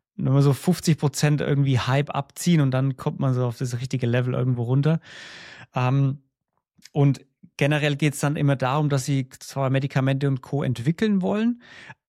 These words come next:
aber die gibt's ja, also wie soll's die jetzt schon geben,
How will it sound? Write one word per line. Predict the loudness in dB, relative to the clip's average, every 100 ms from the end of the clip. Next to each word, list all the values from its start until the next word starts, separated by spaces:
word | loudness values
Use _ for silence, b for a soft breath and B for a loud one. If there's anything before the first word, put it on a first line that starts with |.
| -4
aber | 0 0
die | 0 0
gibt's | 0 -2 -4
ja, | -4
also | -4 -4
wie | -4
soll's | -2 -2 -4
die | -4
jetzt | -4 -2
schon | -4
geben, | -2 -2 -4 -8